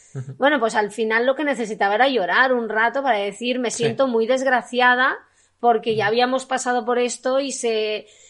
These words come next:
Speaker 2: se ha reabierto todo y han tenido que volver a operar, ¿no? Y volvemos
Speaker 1: Ujú.
Speaker 2: a esto y yo no puedo, ¿no? Pues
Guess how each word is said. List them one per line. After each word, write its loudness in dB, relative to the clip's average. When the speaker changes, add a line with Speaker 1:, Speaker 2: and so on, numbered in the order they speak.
Speaker 2:
se 0
ha 6
reabierto 2
todo 0
y 0
han -2
tenido -2
que -8
volver -2
a 0
operar, -4
¿no? -6
Y -8
volvemos -4
Speaker 1:
Ujú. 0
Speaker 2:
a 0
esto -6
y -8
yo -4
no -8
puedo, -4
¿no? -12
Pues -16